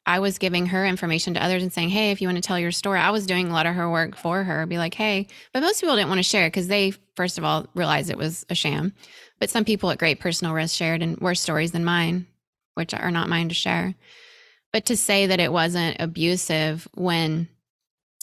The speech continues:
you know, clearly Echo has not paid for any of our therapy. My therapy has been paid for by another Southern Baptist church who are anonymous, but they're a wonderful church. And it's not all, right, like I said, it's not all bad out there,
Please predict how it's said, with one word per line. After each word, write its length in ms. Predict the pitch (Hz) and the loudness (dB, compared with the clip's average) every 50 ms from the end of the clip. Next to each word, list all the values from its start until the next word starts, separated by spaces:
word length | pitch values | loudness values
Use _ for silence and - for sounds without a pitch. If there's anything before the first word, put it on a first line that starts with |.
| _ - | _ -2
you 120 | 202 190 | 0 2
know, 140 | 185 175 170 | 2 2 0
clearly 640 | - - 196 185 185 180 180 180 175 175 175 185 - - - - _ _ _ _ _ _ - | 0 0 2 2 4 4 4 4 4 4 2 0 -4 -10 -20 -20 _ _ _ _ _ _ 0
Echo 280 | 202 208 - 190 170 185 | 0 2 2 2 0 2
has 200 | 185 170 - 185 | 0 0 0 2
not 200 | 175 160 - - _ _ _ _ - | 0 0 0 -4 _ _ _ _ -2
paid 200 | - 196 190 180 | 2 2 2 4
for 80 | 208 202 | 4 4
any 160 | 233 269 247 | 4 4 4
of 80 | 190 175 | 4 4
our 200 | 170 170 180 185 | 4 4 2 2
therapy. 480 | - 170 160 156 165 - 170 185 202 | 0 0 0 0 0 0 0 0 2
My 180 | 196 190 185 196 | 4 2 2 2
therapy 300 | - 190 180 175 180 180 | 2 0 0 2 0 0
has 220 | 190 175 175 - | 2 0 0 0
been 140 | 185 180 180 | -2 -2 0
paid 200 | 196 165 175 - | 0 0 -2 -2
for 220 | - 180 170 180 | -2 -2 0 0
by 340 | 180 - 180 170 170 170 180 - | 0 0 0 2 2 0 0 -2
another 300 | - 185 185 170 175 180 | -2 -2 0 0 0 -2
Southern 260 | - 180 185 180 175 | -2 -2 -2 -2 -2
Baptist 360 | - - 196 180 175 - - | -2 -2 -2 -4 -4 -4 -2
church 360 | - 156 165 170 - - - | 0 0 0 0 -2 -4 -4
who 260 | - 175 175 175 - _ _ _ _ _ _ _ _ _ _ _ _ - | -2 -4 -4 -4 -6 _ _ _ _ _ _ _ _ _ _ _ _ -8
are 160 | - 180 180 | -4 -2 -2
anonymous, 640 | 170 - - 202 180 170 165 170 170 175 185 202 - - | 0 0 0 0 2 2 2 2 2 0 0 -2 -4 -6
but 140 | 180 160 | -8 -4
they're 180 | - 170 165 165 | -2 -2 0 0
a 60 | - | -2
wonderful 360 | - 180 165 170 180 - 196 | -2 -2 -2 -2 -2 -4 -6
church. 440 | 185 - - 196 214 - - - - - - - - - - - - - _ _ - | -4 -2 -2 -2 -2 -4 -6 -8 -8 -10 -20 -20 -20 -20 -20 -20 -20 -20 _ _ -2
And 440 | 190 190 185 180 180 175 175 175 - | 0 2 2 2 2 2 0 -2 -2
it's 240 | - 175 185 - 196 | -4 -6 -4 -2 0
not 180 | 185 175 185 | 0 2 2
all, 240 | 196 196 196 185 - - | 2 2 2 0 0 -2
right, 140 | 185 - | -4 -2
like 160 | - 165 - 190 | -2 -2 -4 -4
I 40 | |
said, 200 | 190 - 202 - | -4 -2 -4 -4
it's 100 | 190 - | -4 -4
not 160 | 180 165 165 170 | -2 0 0 0
all 120 | 170 175 | 0 0
bad 200 | 165 - 82 - | 2 0 2 2
out 220 | - - - - | 0 0 -2 0
there, 240 | - - - - - | 2 4 4 4 4